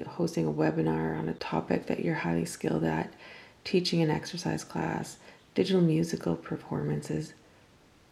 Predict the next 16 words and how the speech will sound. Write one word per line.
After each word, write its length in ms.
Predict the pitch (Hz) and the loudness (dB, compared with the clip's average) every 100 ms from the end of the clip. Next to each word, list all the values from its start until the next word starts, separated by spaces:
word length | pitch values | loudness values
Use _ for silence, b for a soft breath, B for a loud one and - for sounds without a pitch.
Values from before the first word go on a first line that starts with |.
| - - - _ - | -20 -20 -20 _ -4
Now 280 | 185 180 190 | 4 6 6
more 240 | 208 196 180 | 6 6 6
than 120 | 165 | 6
ever, 320 | 160 156 147 | 6 4 0
B 200 | 165 170 | 0 -2
C 260 | - 180 170 | -2 2 4
needed 320 | 160 165 - | 6 4 2
to 80 | - | -2
stay 320 | - 180 175 | 0 2 2
connected 500 | - 170 175 170 - | 2 2 2 0 -2
with 160 | 175 | -2
our 120 | 170 165 | 0 2
neighbors 500 | - 160 - 175 185 | 4 2 0 -2 -2
and 140 | 175 | -2
community 360 | - 175 165 160 | 2 2 2 2
members, 600 | 160 170 - - - | 0 0 -4 -6 -8